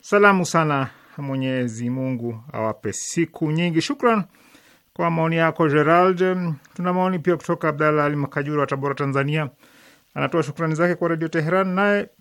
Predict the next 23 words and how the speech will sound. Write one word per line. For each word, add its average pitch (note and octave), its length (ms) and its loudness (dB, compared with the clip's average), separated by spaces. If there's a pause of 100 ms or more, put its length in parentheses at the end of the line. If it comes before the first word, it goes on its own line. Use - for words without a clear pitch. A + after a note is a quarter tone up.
(400)
Yahya G#3 480 6
Hassan G3+ 340 0
Muhammad F3+ 400 2
Shebe G3 480 6 (520)
ma-, C3 460 0 (100)
wa C3+ 140 2
Mombasa, C#3 380 0
Kenya, G3 280 4
anasema G3 400 0
anaunga G#3 240 2
mkono A#3 300 0
kauli A#3+ 320 2
ya G#3 60 8
Yemen G3+ 340 8 (680)
kuwa G3+ 140 6
iko G3 140 6
tayari F3+ 280 6
kusuhubiana D#3 1160 4
na D3 140 2
yeyote F#3+ 360 2
kwenye E3+ 260 -4
uso E3+ 360 0
huu A3+ 420 4